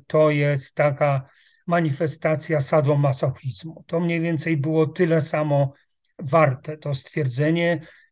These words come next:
I, mm, kardynał, późniejszy papież Benedykt szesnasty,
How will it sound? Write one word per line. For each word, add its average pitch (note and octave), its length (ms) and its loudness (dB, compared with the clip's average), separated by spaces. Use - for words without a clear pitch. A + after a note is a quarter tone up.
I, E3+ 380 -2
mm, D3+ 320 -2
kardynał, D#3+ 680 0
późniejszy D3 880 -2
papież C#3+ 720 -2
Benedykt C#3+ 580 -2
szesnasty, D3+ 680 -4